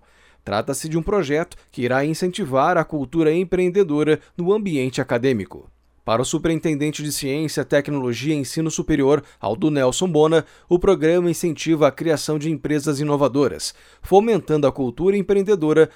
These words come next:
na comunidade universitária. A Universidade Estadual do Oeste do Paraná foi a que mais teve projetos aprovados, oito no total.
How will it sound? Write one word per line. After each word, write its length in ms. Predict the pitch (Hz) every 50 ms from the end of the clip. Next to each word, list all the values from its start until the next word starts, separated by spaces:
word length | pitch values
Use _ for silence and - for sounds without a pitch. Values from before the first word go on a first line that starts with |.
| _ _
na 120 | - 175 170
comunidade 640 | - 202 214 226 233 226 196 131 135 123 123 123 139
universitária. 800 | 135 131 131 143 131 - 143 120 143 117 92 82 80 78 - - _ _ _
A 80 | - 117
Universidade 640 | 113 120 123 143 147 135 - 151 147 147 143 143 -
Estadual 460 | - 156 139 131 135 139 135 135 139
do 140 | 135 147 143
Oeste 420 | 135 131 143 160 156 - - 143
do 100 | 131 131
Paraná 380 | - 135 123 120 117 123 143 151
foi 220 | - - 151 151
a 40 | 147
que 120 | - 151
mais 320 | 135 127 143 165 180 175 -
teve 180 | 175 160 160
projetos 500 | 160 - 170 165 139 123 139 135 - -
aprovados, 680 | 156 143 - 151 139 123 127 131 127 113 - - - - - _ _ _ _
oito 280 | 180 185 190 185 196
no 80 | 185 180
total. 460 | 175 175 175 - 131 104 90 73 -